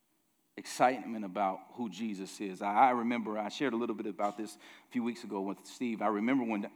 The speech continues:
I came to know Jesus, I was so on fire for the Lord. I, I was tearing up all my C Ds and 'cause I couldn't listen to that anymore. I'm, I, you know, I, I, I'm telling everybody about Jesus. I,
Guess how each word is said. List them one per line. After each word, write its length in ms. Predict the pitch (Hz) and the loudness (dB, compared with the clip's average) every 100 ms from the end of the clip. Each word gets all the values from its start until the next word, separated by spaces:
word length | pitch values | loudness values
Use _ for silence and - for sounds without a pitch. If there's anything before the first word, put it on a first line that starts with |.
| - | -4
I 100 | 110 | -4
came 280 | - 131 117 | -2 -2 0
to 60 | |
know 120 | 107 | -2
Jesus, 400 | 90 110 104 95 - | -2 -2 -4 -4 -6
I 80 | |
was 140 | 107 95 | -6 -6
so 320 | - - 110 | -8 -6 -6
on 140 | 101 | -6
fire 360 | 90 92 98 104 | -6 -4 -2 -4
for 160 | 98 101 | -6 -8
the 60 | |
Lord. 320 | 107 107 98 - - _ _ _ _ _ _ _ _ - | -6 -6 -6 -12 -20 _ _ _ _ _ _ _ _ -6
I, 300 | 87 95 78 | -4 -4 -6
I 40 | 90 | -8
was 100 | 80 | -10
tearing 280 | - 131 117 | 0 4 4
up 120 | 110 | 6
all 140 | 120 | 6
my 140 | 113 110 | 6 2
C 260 | - 120 | 0 -4
Ds 440 | 110 107 107 104 90 | -2 -2 -4 -8 -12
and 260 | 76 - - _ _ _ _ _ _ _ _ - | -14 -14 -20 _ _ _ _ _ _ _ _ -20
'cause 140 | 71 | -14
I 80 | 78 | -10
couldn't 240 | - 127 | 0 2
listen 260 | 123 123 104 | 4 2 -2
to 80 | 110 | 0
that 200 | 110 110 | 4 4
anymore. 560 | 107 110 107 107 107 98 | 2 -2 0 0 2 2
I'm, 260 | 82 71 - - _ _ _ - | 0 -4 -14 -20 _ _ _ -14
I, 220 | 52 87 | -12 -10
you 140 | 95 | -10
know, 60 | 98 | -8
I, 360 | 90 90 180 175 - - | -8 -8 -10 -12 -16 -10
I, 120 | 185 | -6
I'm 80 | 107 | -4
telling 340 | - 147 120 123 | -2 0 4 6
everybody 560 | 170 151 131 127 123 | 6 6 6 4 4
about 360 | 117 131 110 87 | 2 2 2 -2
Jesus. 600 | 120 127 110 110 110 - | 0 0 0 -2 -4 -2
I, 200 | 95 80 | -4 -4